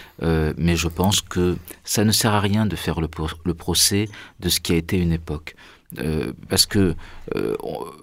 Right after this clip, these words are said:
quand on est au vingt et unième siècle, on, on fait pas le procès du dix-neuvième, parce qu'au dix-neuvième, bah, écoutez, euh, c'était d'autres temps, d'autres mœurs. Voilà. Et là, par contre, je pense qu'on doit se dire, on est à la, à la,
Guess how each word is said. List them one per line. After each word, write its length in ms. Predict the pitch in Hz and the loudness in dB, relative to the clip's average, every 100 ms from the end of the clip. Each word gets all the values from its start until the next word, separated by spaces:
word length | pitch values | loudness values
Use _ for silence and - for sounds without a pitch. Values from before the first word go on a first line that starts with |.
| _ _ _ _ _ | _ _ _ _ _
quand 200 | 117 101 | 0 6
on 100 | 117 | 8
est 60 | 117 | 8
au 40 | |
vingt 220 | 104 95 | 8 6
et 60 | 101 | 6
unième 220 | 92 85 | 6 6
siècle, 520 | - 101 110 - 95 - | 6 6 4 4 0 2
on, 440 | 85 87 82 80 - | 2 4 4 4 2
on 160 | 87 | 0
fait 140 | 82 - | 0 0
pas 140 | 101 | 2
le 80 | 95 | 2
procès 340 | - 82 - | 2 0 0
du 100 | 85 | -2
dix-neuvième, 540 | 80 82 82 78 78 92 | -2 0 2 2 2 0
parce 120 | 85 | -2
qu'au 120 | - | -4
dix-neuvième, 540 | 76 87 82 69 87 85 | -2 2 2 2 2 2
bah, 80 | 67 | 0
écoutez, 380 | - - 85 82 - - - | -4 -4 -6 -4 -10 -10 -4
euh, 60 | |
c'était 320 | 82 85 87 87 | 2 2 2 0
d'autres 260 | 82 - | 0 0
temps, 180 | 78 95 | 0 0
d'autres 260 | 87 - 78 | 0 -2 -4
mœurs. 320 | 71 71 - | -4 -4 -4
Voilà. 220 | 80 71 - | -2 -2 -2
Et 120 | 92 | 0
là, 160 | 90 107 | 4 2
par 200 | 95 - | 2 -2
contre, 280 | 87 104 - - - - | -2 -2 -4 -16 -20 -12
je 140 | - | -6
pense 320 | 80 98 117 - | 0 2 2 0
qu'on 480 | - 92 - 87 | 0 2 2 2
doit 260 | 85 92 98 | 2 4 4
se 160 | 98 80 | 4 2
dire, 340 | 80 98 117 - - - _ - | 0 0 0 -4 -18 -20 _ -4
on 200 | 87 95 | 4 8
est 80 | 113 | 8
à 80 | 117 | 6
la, 120 | 92 | 4
à 880 | - 73 - - - - - 52 - | 2 -2 -4 -6 -4 -4 -2 -2 0
la, 260 | 87 82 | 2 2